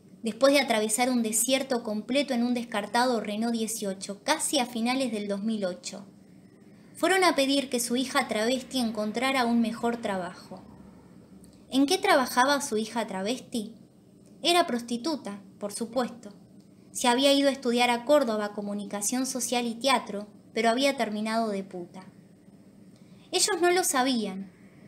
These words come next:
pero en el invierno de ese año dos clientes habían desmayado a su hija asfixiándola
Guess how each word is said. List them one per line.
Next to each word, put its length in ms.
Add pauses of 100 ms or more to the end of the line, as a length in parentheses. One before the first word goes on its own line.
(140)
pero 160
en 80
el 120
invierno 460
de 80
ese 260
año 320
dos 160
clientes 760
habían 320
desmayado 600
a 100
su 200
hija 400 (100)
asfixiándola 1080